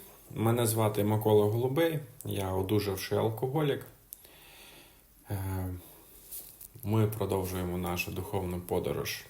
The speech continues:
по великій книзі анонімних алкоголіків. Ми вже досить, е, глибоко заїхали в інвентаризацію четвертого кроку, а саме ми на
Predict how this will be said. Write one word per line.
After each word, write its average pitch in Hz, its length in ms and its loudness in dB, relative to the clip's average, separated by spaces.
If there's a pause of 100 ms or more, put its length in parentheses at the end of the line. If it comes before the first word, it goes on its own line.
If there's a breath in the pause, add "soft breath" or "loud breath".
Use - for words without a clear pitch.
(160)
по 92 160 -2
великій 98 460 0
книзі 95 340 -2
анонімних 90 540 -2
алкоголіків. 110 760 0 (1080 loud breath)
Ми 98 120 -2
вже 92 240 -4
досить, 92 760 -2 (480 loud breath)
е, 80 340 -6
глибоко 87 920 -2
заїхали 90 800 -2 (380)
в 87 320 -6
інвентаризацію 95 920 0
четвертого 101 560 -2
кроку, 127 540 2 (800 loud breath)
а 95 120 -2
саме 110 520 2
ми 92 520 -2
на 87 260 -4